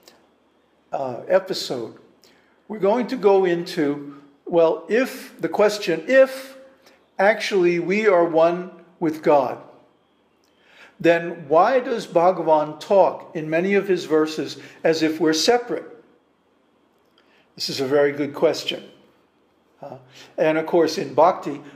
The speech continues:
bhakti begins from Vaidhi Bhakti, and then it matures through Raganuga Bhakti, and then reaches its perfection in Ananya Bhakti. So how is it that if the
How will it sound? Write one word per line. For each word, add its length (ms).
bhakti 340
begins 480
from 280
Vaidhi 420
Bhakti, 460
and 160
then 380
it 200
matures 840
through 380
Raganuga 880
Bhakti, 500
and 160
then 260
reaches 460
its 300
perfection 720
in 280
Ananya 640
Bhakti. 560
So 440
how 340
is 220
it 160
that 320
if 160
the 240